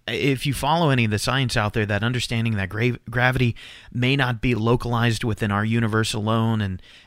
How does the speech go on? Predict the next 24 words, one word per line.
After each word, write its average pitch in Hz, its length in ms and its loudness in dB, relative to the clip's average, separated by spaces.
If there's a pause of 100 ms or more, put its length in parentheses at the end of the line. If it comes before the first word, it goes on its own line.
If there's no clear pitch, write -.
and 98 260 -6
finding 117 380 -2
the 107 80 0
Higgs 104 240 -2
boson 107 500 2
and 92 140 -2
understanding 101 500 -2
that 92 140 -6
there 92 80 -6
may 107 160 -2
be 110 100 -4
multiple 117 560 0
of 113 80 -4
them, 117 160 -4
all 220 300 -6
these 160 280 -2
things, 135 600 -2 (480)
if - 140 -4
we 185 120 0
get 208 160 -4
that 160 220 0
one 160 480 0 (520)
little 156 360 0
crack 120 600 -2